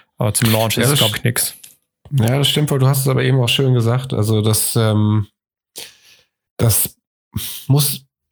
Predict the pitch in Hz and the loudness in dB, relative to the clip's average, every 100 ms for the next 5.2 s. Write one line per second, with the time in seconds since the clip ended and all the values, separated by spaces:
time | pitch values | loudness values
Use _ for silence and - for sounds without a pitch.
0 | _ _ 139 156 151 160 - 165 135 123 | _ _ 0 0 0 -2 0 0 0 0
1 | 131 175 151 131 131 139 - 147 131 170 | 0 0 0 0 0 0 0 -2 0 -2
2 | - 151 147 151 147 151 143 151 151 170 | -2 -2 0 -2 0 -2 -2 -2 -2 0
3 | 131 131 131 127 123 123 120 127 120 123 | 0 2 2 2 2 2 2 2 2 2
4 | 123 123 - - 120 135 139 143 147 139 | 2 -2 -4 -4 0 2 2 2 0 0
5 | 131 - | -2 -4